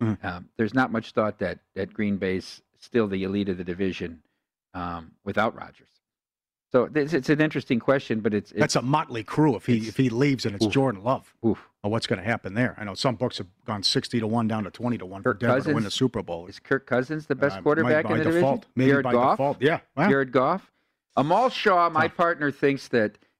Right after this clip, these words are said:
Speaker 2: that trade bringing Stafford to the Rams really anoints them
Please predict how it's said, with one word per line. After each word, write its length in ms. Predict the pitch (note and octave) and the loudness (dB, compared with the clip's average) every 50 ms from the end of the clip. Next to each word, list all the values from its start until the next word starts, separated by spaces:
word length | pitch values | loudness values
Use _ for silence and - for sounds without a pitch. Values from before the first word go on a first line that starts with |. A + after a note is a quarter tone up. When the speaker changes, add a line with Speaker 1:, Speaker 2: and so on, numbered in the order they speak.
| _ | _
Speaker 2:
that 200 | - C3 C#3+ - | 0 2 2 0
trade 380 | - - D#3+ D3 C#3+ C3+ B2 A#2 | 0 0 2 2 2 0 -2 0
bringing 240 | - C3 B2+ A#2+ G#2+ | 0 0 0 0 -4
Stafford 460 | - - - B2 C3 B2+ - B2 A#2 | -2 0 2 2 2 2 0 -4 -4
to 100 | - B2 | -2 0
the 100 | A2 G#2+ | 0 0
Rams 360 | G#2 A2+ A2+ A2 G#2+ G2+ - | 2 2 0 0 0 -2 0
really 240 | A#2 A#2 A2+ A2 G#2 | 0 2 2 4 2
anoints 340 | G2+ G2+ G#2 G#2+ G#2 G2 - | 2 2 0 0 -2 -4 -4
them 320 | - G#2+ G2+ G2 F#2 F2 | -4 -2 -2 -2 -4 -10